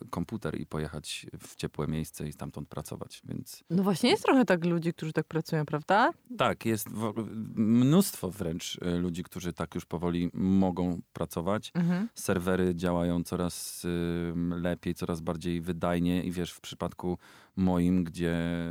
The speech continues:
Speaker 1: ym, jeżeli ktoś nie wie, to ja się na co dzień zajmuję też montażem wideo.
Speaker 2: Mhm.
Speaker 1: Ym,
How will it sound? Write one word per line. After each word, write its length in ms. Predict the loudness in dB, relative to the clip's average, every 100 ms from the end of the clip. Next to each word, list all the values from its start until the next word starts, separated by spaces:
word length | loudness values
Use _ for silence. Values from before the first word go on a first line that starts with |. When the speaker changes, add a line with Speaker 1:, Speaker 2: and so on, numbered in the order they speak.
| -8 -8
Speaker 1:
ym, 520 | -8 -6 -6 -6 -6
jeżeli 300 | -6 -6 -6
ktoś 340 | -6 -8 -6 -2
nie 180 | 0
wie, 120 | 0 -2
to 260 | -2 -2
ja 100 | -4
się 140 | -4 -6
na 80 | -6
co 120 | -6
dzień 160 | -6
zajmuję 420 | -4 -2 -2 -2 -6
też 260 | -12 -8
montażem 560 | -6 -4 -4 -2 -2 -2
wideo. 560 | -6 0 2 4 0 -2 -2
Speaker 2:
Mhm. 360 | -2 0 -4 -4 0 2
Speaker 1:
Ym, 380 | 2 2 0